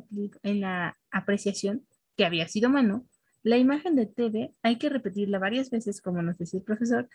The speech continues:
y en cámara lenta para tener la certeza. Cito, "Que Dios me perdone lo que voy a decir contra Inglaterra hoy. Aún así, quiero ganar, con un gol con la mano que quiere que le diga",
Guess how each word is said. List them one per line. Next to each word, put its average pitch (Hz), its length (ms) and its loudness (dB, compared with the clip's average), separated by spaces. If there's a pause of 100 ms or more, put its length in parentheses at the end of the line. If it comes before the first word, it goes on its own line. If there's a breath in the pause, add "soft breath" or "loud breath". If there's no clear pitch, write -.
(240 soft breath)
y 226 100 4
en 220 100 6
cámara 269 380 2
lenta 233 400 0 (240)
para 208 220 2
tener 214 240 0
la 254 120 -2
certeza. 208 480 -6 (1600)
Cito, - 440 0 (600)
"Que 277 120 2
Dios 285 320 4
me 285 120 6
perdone 233 460 2
lo 208 140 2
que 202 100 -6
voy 202 180 2
a 190 80 2
decir 202 380 -4 (280)
contra 202 320 0
Inglaterra 180 640 -2
hoy. 302 180 -4 (800)
Aún 294 280 6
así, 285 400 0 (280)
quiero 254 240 6
ganar, 180 360 -2 (360)
con 247 200 4
un 277 160 4
gol 262 240 0
con 226 200 0
la 196 80 -2
mano 277 380 -2 (180)
que 220 160 -4
quiere 277 340 -4
que - 120 -4
le 185 140 2
diga", 175 280 -4